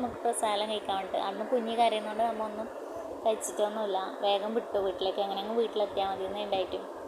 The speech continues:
ഓളെയും കൊണ്ട് അങ്ങനെ എവിടെയും കറങ്ങാനോ ഒന്നിട്ടൊന്നുമില്ല. ഒരു ചായ കുടിച്ചിന്, അത് ഇതിൽ വീഡിയോ എടുക്കാൻ പറ്റിയിട്ടുമില്ല. ചായയും പഴംപൊരി എല്ലാം തിന്നിന്, അത് ഇതിൽ വീഡിയോ എടുക്കാൻ പറ്റിയിട്ടാ.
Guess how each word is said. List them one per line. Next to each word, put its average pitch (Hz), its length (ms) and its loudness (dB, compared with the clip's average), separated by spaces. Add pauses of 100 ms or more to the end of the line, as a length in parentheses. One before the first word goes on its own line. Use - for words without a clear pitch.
(640)
ഓളെയും 196 260 2
കൊണ്ട് 196 220 0
അങ്ങനെ 196 220 -4 (1300)
എവിടെയും 247 280 0
കറങ്ങാനോ 240 500 2
ഒന്നിട്ടൊന്നുമില്ല. 233 680 2 (460)
ഒരു 233 160 -2
ചായ 254 160 4 (100)
കുടിച്ചിന്, 233 320 -2
അത് 202 180 0
ഇതിൽ 233 100 2 (120)
വീഡിയോ 214 220 2
എടുക്കാൻ 214 280 0
പറ്റിയിട്ടുമില്ല. 208 580 0 (1040)
ചായയും 208 540 0 (640)
പഴംപൊരി 214 520 4 (360)
എല്ലാം 208 220 2
തിന്നിന്, 196 340 0 (100)
അത് 190 160 0
ഇതിൽ 208 200 2
വീഡിയോ 196 200 2
എടുക്കാൻ 196 280 0
പറ്റിയിട്ടാ. 185 380 -2